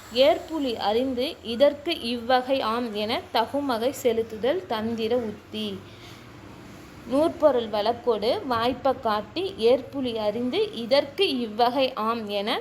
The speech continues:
தகுமகை செலுத்துதல் தந்திர உத்தி. அதாவது, ஓர் இலக்கண நூலால சொல்லப்படுற பொருள் உலக வழக்கொடும் செய்யுள் வழக்கொடும் பொருந்தி வரும்.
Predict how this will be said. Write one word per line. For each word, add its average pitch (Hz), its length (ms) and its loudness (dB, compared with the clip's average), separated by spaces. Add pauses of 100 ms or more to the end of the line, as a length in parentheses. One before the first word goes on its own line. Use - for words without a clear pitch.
(140)
தகுமகை 247 680 0
செலுத்துதல் 226 600 0 (300)
தந்திர 226 460 0
உத்தி. 220 420 -6
அதாவது, 208 580 0 (320)
ஓர் 240 300 4
இலக்கண 285 500 0
நூலால 302 560 2
சொல்லப்படுற 233 600 2
பொருள் 220 320 -2 (320)
உலக 311 400 4
வழக்கொடும் 262 600 0
செய்யுள் 294 440 2
வழக்கொடும் 240 560 2
பொருந்தி 226 360 0
வரும். 190 420 -6